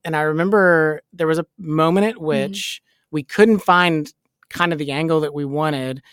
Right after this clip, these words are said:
Speaker 1: And in the course of the conversation, we started talking about, well, what demographic is gonna be most susceptible? And then we started talking about sort of gamer community and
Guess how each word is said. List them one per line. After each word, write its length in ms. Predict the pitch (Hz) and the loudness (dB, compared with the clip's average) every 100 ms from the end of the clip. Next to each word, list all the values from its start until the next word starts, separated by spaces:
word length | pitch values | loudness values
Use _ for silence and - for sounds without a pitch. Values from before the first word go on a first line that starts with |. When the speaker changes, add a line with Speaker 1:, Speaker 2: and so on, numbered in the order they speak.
| _ _ - | _ _ -8
Speaker 1:
And 140 | 156 | -4
in 80 | 156 | -4
the 80 | 151 | 0
course 200 | 170 - | -2 -2
of 20 | |
the 80 | 170 | -4
conversation, 680 | 151 143 156 147 147 143 | -4 -2 -4 -4 -6 -6
we 80 | 139 | -6
started 300 | 135 147 135 | -6 -6 -6
talking 320 | 147 143 143 | -6 -6 -8
about, 340 | 135 131 131 143 _ _ _ _ _ _ | -8 -8 -8 -12 _ _ _ _ _ _
well, 140 | 185 | 0
what 200 | 214 320 | 2 2
demographic 840 | 202 202 165 143 135 127 110 - - _ _ - | 2 0 0 -4 -6 -6 -12 -16 -20 _ _ -12
is 160 | 170 151 | -10 -6
gonna 160 | 160 | -4
be 160 | 151 147 | -2 -2
most 320 | 143 147 147 | -2 -2 -4
susceptible? 920 | 160 - 143 - 127 123 117 127 - - | -6 -4 -6 -6 -12 -10 -10 -12 -14 -10
And 140 | 147 | -6
then 100 | 139 | -4
we 80 | 156 | -4
started 280 | 156 165 143 | -2 -2 -2
talking 340 | 151 147 156 | -4 -6 -8
about 460 | 135 131 123 123 - | -8 -8 -8 -8 -10
sort 220 | - 147 | -8 -6
of 160 | 127 127 | -8 -6
gamer 360 | 143 151 151 | -4 -2 -4
community 680 | 143 - 147 143 143 139 135 | -6 -6 -6 -6 -6 -6 -6
and 380 | 120 117 117 - | -8 -10 -12 -14